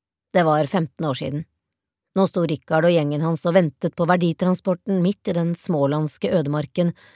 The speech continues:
med den brede, bølgende asfaltveien som det eneste sporet etter mennesker.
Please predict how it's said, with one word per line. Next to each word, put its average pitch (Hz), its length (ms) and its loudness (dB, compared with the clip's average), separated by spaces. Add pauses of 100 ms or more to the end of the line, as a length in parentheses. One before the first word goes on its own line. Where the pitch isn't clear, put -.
(240)
med 202 140 4
den 240 160 6
brede, 214 400 6
bølgende 190 560 4
asfaltveien 190 760 -2
som 170 240 -2
det 175 220 2
eneste 147 420 0
sporet 170 540 -6
etter 165 180 -4
mennesker. 160 460 -2